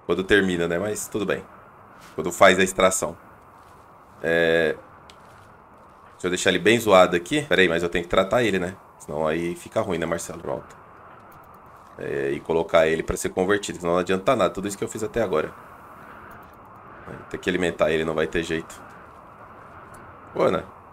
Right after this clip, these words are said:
Não vai lá tratar o cara, não? Aí.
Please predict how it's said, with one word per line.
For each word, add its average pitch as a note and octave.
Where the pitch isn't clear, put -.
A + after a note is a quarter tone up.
Não G#2+
vai G#2+
lá G2+
tratar F#2
o F2
cara, F2+
não? E3+
Aí. C#2+